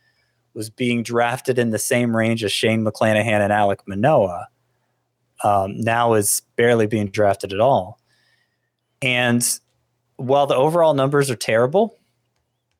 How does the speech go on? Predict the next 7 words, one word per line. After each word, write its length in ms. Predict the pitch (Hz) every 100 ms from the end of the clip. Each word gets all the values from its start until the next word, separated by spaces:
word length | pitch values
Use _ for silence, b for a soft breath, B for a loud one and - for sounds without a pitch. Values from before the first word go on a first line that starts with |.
| _ _ _ - -
there 220 | - 120 120
was 420 | 123 139 151 139 -
this 720 | 139 120 110 127 123 - - - _ _ _ _ _ -
brief 360 | 127 185 185 135
glimmer 680 | 123 123 139 147 127 107 113 123
of 160 | 107
hope 480 | - 151 123 98 -